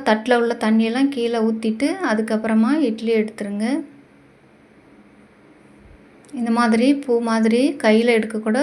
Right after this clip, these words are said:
சூப்பரா இட்லி வரும். வெள்ளை வெள்ளேர்னு சாஃப்டா பூ மாதிரியான இட்லி நம்மளுக்கு இப்போ தயாராகிடுச்சு.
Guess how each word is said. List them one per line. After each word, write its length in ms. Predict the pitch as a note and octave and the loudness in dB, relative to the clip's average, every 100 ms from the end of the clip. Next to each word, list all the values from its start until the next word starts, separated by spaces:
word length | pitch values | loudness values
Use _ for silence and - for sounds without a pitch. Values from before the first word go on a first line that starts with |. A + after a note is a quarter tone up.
| C#4+ - | -2 -2
சூப்பரா 400 | A3 A3+ A3 C4 A3+ | -4 -2 -2 0 0
இட்லி 260 | A3 A3 A3 G#3 | -2 0 0 0
வரும். 280 | G#3+ C4+ F#4 - - - A#3 | 0 -2 -2 -10 -20 -8 -2
வெள்ளை 180 | A3+ A3+ | 0 2
வெள்ளேர்னு 420 | A3+ A#3+ A#3 C4 C#4 - | 2 0 2 2 2 0
சாஃப்டா 480 | G#3+ A3+ A3 A3+ A3+ C#4+ E4+ - | 0 -2 -4 -2 0 0 -2 -4
பூ 120 | A3+ A3 A3 | -2 2 4
மாதிரியான 520 | A3 A3+ A3+ A3 A3+ A3 | 2 2 2 2 2 0
இட்லி 300 | A3 A3 A#3+ F#4 | 0 0 0 0
நம்மளுக்கு 340 | C4+ G#3+ G#3+ A3 | 0 0 0 -2
இப்போ 120 | A3 A3 | -2 -2
தயாராகிடுச்சு. 760 | G#3 G#3 G#3+ G#3 G3+ - A3+ | -2 0 0 -2 -4 -6 -2